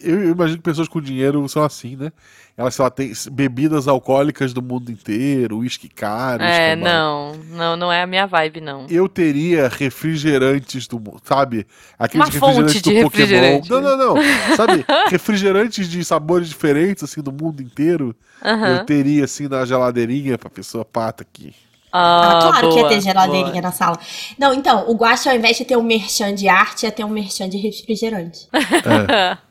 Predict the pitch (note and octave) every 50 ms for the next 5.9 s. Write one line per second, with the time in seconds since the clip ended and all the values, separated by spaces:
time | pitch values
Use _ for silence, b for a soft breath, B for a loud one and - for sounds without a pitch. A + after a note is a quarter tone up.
0 | B B B B B B B B G3 G3+ G3 F#3 F3 F3 - - D#3+ D3+ D3+ D3+
1 | D3 D3+ E3+ E3+ F3 F#3 - A3+ G#3 G3 G3 F#3+ F3+ B B B B B B -
2 | - F#3+ G3 G3 F#3+ F#3+ G3+ - A#3+ B3+ B3 A3+ G3+ A3 G#3+ G3+ A#3 A3 - A3+
3 | A3+ - B3 - A3+ A3+ A#3 A3 - - B3+ B3 G#3+ A#3+ C4 C4 C4+ C#4+ C4 A#3
4 | A3 A3 - A3+ - - - G#3+ G3 G3 G3 G#3 G#3 - - A3 G#3+ - A3+ A3
5 | G#3+ G3+ G3 G3+ G#3+ A3 A#3 A3 - F3 D3 - D3+ C#3+ D3+ D#3 B2+ A2